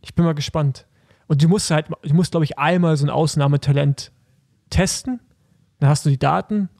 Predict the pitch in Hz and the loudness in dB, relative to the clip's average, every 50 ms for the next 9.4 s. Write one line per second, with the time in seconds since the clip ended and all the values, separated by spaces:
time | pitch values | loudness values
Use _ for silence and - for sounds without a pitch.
0 | _ - 143 139 135 - 143 143 147 151 147 143 143 - - 147 143 - 143 135 | _ -4 -4 -4 -2 0 0 2 2 2 2 2 0 0 0 -2 -2 -2 -2 -2
1 | 135 135 - - 143 143 139 - - 143 135 - 135 131 131 - 139 135 127 131 | 0 -2 0 -2 -2 -2 -2 0 0 0 0 0 -2 -2 0 2 2 2 2 2
2 | 131 135 131 139 131 127 127 127 127 - _ _ _ _ _ _ - - - - | 2 0 2 2 2 2 2 2 0 -2 _ _ _ _ _ _ -20 -20 -20 -20
3 | - - - - - - - _ - 131 123 - 135 127 - 143 143 139 - 127 | -20 -20 -20 -20 -20 -20 -20 _ -2 0 2 2 2 0 2 0 0 0 0 -2
4 | - - 135 131 - - - 123 120 131 131 131 135 135 135 143 139 131 147 143 | -4 -4 -6 -6 -6 -6 -6 -2 0 0 2 2 2 2 2 2 2 2 0 0
5 | - - 143 - - 151 131 - 147 139 135 135 123 - - 135 139 147 - - | 0 0 -2 0 0 0 0 2 2 2 2 2 0 0 0 2 2 0 0 0
6 | - 147 143 - - - - 147 131 135 120 - 156 151 147 143 147 143 135 143 | -2 -2 -2 -2 -8 -10 -8 -6 -6 -4 -2 0 2 4 4 4 4 4 2 2
7 | 135 139 127 - 123 135 147 - 139 131 131 - 156 156 151 139 131 123 131 123 | 0 0 0 0 0 0 0 0 0 0 0 2 2 2 2 2 0 0 -2 -2
8 | - 147 147 139 - _ _ _ _ _ _ _ _ _ _ _ _ _ - - | 0 0 0 0 -2 _ _ _ _ _ _ _ _ _ _ _ _ _ -20 -20
9 | _ _ _ - - 127 - | _ _ _ -4 -2 -2 -2